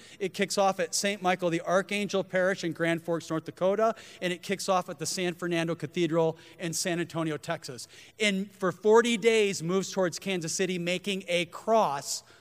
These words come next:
America. And you can walk or run a five K segment in your neighborhood or on the course. And oh, by the way, the course goes right across the state of Kansas.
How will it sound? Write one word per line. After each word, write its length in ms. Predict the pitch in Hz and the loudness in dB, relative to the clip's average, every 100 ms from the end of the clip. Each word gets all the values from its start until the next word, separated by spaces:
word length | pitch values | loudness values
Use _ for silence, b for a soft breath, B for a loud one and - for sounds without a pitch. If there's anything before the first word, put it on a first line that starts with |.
| b | b
America. 640 | 175 175 175 165 165 120 - B B | -2 2 2 2 0 -8 -10 B B
And 240 | 208 196 196 | -2 0 2
you 200 | 226 285 | 2 2
can 300 | - 208 160 | 2 0 2
walk 540 | 165 196 240 269 - | 6 8 10 8 4
or 240 | 214 214 190 | 4 4 4
run 420 | 202 208 180 175 165 | 4 4 2 0 -4
a 80 | 170 | -6
five 380 | 156 202 190 196 | -4 -2 -2 -2
K 180 | 196 180 | -4 -4
segment 560 | - 190 180 156 147 - B B - | -2 -2 -2 -4 -8 -12 B B -2
in 260 | 262 254 | 2 6
your 220 | 233 226 | 8 8
neighborhood 880 | 214 208 262 302 240 170 160 151 156 143 B B - | 8 6 6 8 6 6 4 4 2 -2 B B 4
or 280 | 294 302 285 | 8 10 10
on 260 | 233 233 | 6 2
the 100 | 220 | 2
course. 380 | 214 262 269 254 | 0 6 8 8
And 140 | 254 247 - | 4 0 4
oh, 160 | 311 | 6
by 220 | 294 277 | 6 6
the 100 | 269 | 6
way, 420 | 277 294 269 262 254 B B | 6 4 2 0 0 B B
the 100 | 240 | -2
course 340 | - 285 277 | 4 4 6
goes 220 | 269 247 | 8 8
right 320 | 190 220 269 277 | 8 4 6 6
across 380 | - 254 247 | 4 4 4
the 80 | 254 | 0
state 220 | - 220 | 4 4
of 80 | 214 | 4
Kansas. 520 | 214 202 196 156 135 | 2 -2 -2 -4 -6